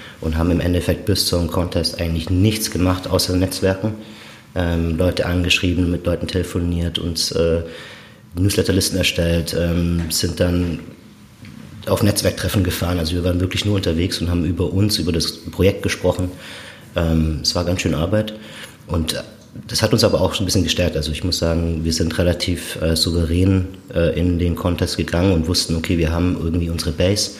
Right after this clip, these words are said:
Ähm, das war auch schon so der erste Test für uns. Also es ging so, es ging super los. Wir sind in das erste Treffen rein mit dem Prototyp des Spiels. Die Leute sind irgendwie, ähm, haben sich total gefreut und waren sehr, sehr positiv und es hat sich dann einfach geteilt von ganz allein. Also es war so,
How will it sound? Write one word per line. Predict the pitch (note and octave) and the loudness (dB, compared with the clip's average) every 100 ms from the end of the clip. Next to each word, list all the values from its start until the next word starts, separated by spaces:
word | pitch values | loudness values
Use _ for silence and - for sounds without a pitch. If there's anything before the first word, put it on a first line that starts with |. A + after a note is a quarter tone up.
| - - - - | -16 -18 -16 -2
Ähm, | E2+ E2 E2 D#2+ - - - | 0 2 0 -2 -8 -18 -18
das | - F2+ - - - - - - | -4 -2 -2 -6 -16 -20 -20 0
war | F2 | 2
auch | E2 | 4
schon | - F#2 | 2 2
so | E2+ | 2
der | D2+ | 2
erste | E2 D2+ | 0 -2
Test | G2 - | -2 -2
für | - | -4
uns. | D2+ D2 | -2 -2
Also | D2+ | 0
es | D2+ | -2
ging | - F2 | -2 -2
so, | D#2 D2+ D2+ D#2 D#2 - - - - - - - - - | -2 -2 0 -2 -4 -12 -20 -20 -20 -20 -20 -20 -20 -16
es | - | -6
ging | F2 | -2
super | F#2+ G2 E2 | -2 0 2
los. | E2 A#2 - | 4 4 2
Wir | D2 | 0
sind | D#2+ D#2+ | 0 0
in | |
das | E2 | 0
erste | - - - | 0 0 0
Treffen | - E2+ | -2 0
rein | E2+ E2 E2+ | 2 2 4
mit | F2 F#2+ | 2 0
dem | E2 | 0
Prototyp | - - - - | -2 -2 -2 -2
des | - | -2
Spiels. | - F2+ F2+ | 0 2 2
Die | E2 | 2
Leute | E2 D#2+ | 0 0
sind | D#2+ F2+ F2 | 0 0 0
irgendwie, | - E2 E2 E2+ E2 - - - - | 2 0 2 0 -4 -12 -14 -16 -8
ähm, | D#2 D#2+ E2 E2 - - | 0 2 2 0 -4 -8
haben | E2+ E2+ | 0 0
sich | - | 0
total | F2 E2+ | 0 0
gefreut | D#2+ - F2+ - | 0 2 4 4
und | E2 E2 E2 | 2 2 4
waren | E2+ E2+ | 4 2
sehr, | E2 E2 | 2 2
sehr | D#2+ | 0
positiv | - G2 - - E2+ D#2+ | 0 -2 0 -2 -2 0
und | D#2+ | -2
es | - - - - - - | -2 -6 -10 -16 -8 -4
hat | D#2 | -2
sich | - | -2
dann | C#2+ | -2
einfach | D#2+ D2+ | -2 -2
geteilt | D#2 D#2 D2+ | -2 -2 -2
von | - D#2+ | -2 -2
ganz | E2 | 0
allein. | E2 D#2+ D#2+ | 2 2 2
Also | D#2+ | 2
es | D2 - | 0 0
war | D#2 | 0
so, | D#2 | 0